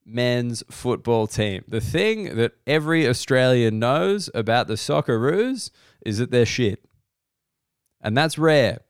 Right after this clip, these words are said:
I think that's why it's interesting. Because generally, if Australia competes in a sport,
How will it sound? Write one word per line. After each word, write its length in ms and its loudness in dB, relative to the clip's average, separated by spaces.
I 120 -2
think 300 -2
that's 220 0
why 180 4
it's 140 -2
interesting. 480 -6
Because 380 0
generally, 760 0
if 160 -6
Australia 580 0
competes 520 -6
in 80 -4
a 60 -4
sport, 500 -2